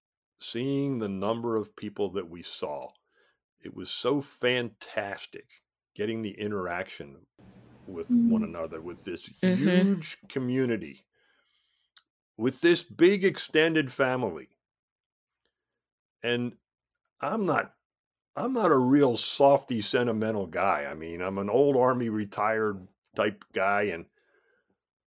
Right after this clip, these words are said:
Speaker 1: all I could think of was how much love there was
Speaker 2: I
Speaker 1: between
Speaker 2: know.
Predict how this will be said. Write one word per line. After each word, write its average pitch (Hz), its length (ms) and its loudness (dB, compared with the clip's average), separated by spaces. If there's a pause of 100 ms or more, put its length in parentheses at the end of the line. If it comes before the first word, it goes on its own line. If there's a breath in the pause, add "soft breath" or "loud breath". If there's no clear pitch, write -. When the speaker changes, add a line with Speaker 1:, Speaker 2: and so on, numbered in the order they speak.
(180)
Speaker 1:
all 175 280 -4
I 185 100 0
could 160 200 -8
think - 480 -8
of - 500 -12 (1300)
was 117 520 -4 (880)
how 127 200 -8
much 175 320 -4
love 151 240 0
there 85 140 -8
was - 500 -18 (680)
Speaker 2:
I - 40 -20
Speaker 1:
between 233 480 2
Speaker 2:
know. 202 420 0